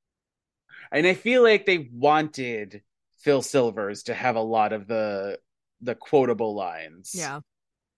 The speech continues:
Speaker 1: But
Speaker 2: think
Speaker 1: it
Speaker 2: he had
Speaker 1: ended
Speaker 2: one that was like, "How long since you left Harvard?" Like, <laughs> talking to the bartender, I think, or the bartender said that to him.
Speaker 1: <laughs>
Speaker 2: There's a l-, some, see, there's some little, little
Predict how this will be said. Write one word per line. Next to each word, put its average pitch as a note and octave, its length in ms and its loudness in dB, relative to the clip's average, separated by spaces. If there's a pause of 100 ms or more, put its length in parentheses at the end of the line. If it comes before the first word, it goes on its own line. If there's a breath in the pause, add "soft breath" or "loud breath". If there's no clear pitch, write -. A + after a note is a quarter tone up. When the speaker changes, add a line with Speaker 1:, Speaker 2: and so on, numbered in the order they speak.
(320)
Speaker 1:
But A#3 120 0
Speaker 2:
think B3 100 2
Speaker 1:
it B3 40 2
Speaker 2:
he B3+ 40 4
had A#3+ 100 0
Speaker 1:
ended F#3 120 -2
Speaker 2:
one F#3+ 300 -2
that E3+ 160 -6
was E3 140 -8
like, D#3 260 -8 (460)
"How A#3+ 160 -2
long D4 220 4
since A3 220 -4
you C4+ 120 -4
left C4 200 -2
Harvard?" F3+ 500 -4 (260)
Like, D3+ 220 -12
<laughs> - 420 -10 (300)
talking G#3 340 -8
to G3+ 100 -8
the D#3+ 200 -8 (180)
bartender, D3+ 560 -12
I C#3+ 100 -12
think, E3 160 -14
or E3+ 80 -8
the D#3+ 80 -8
bartender E3+ 440 -8
said F3+ 160 -12
that D#3+ 240 -10
to D3 80 -12
him. D3+ 400 -14 (140)
Speaker 1:
<laughs> - 180 -20
Speaker 2:
There's C4 140 0
a D4 40 -4
l-, C#4+ 160 -8
some, E4 260 -2
see, - 180 -10
there's D4 200 -6
some D#4+ 260 -6
little, C#4+ 360 -8
little C#4 320 -8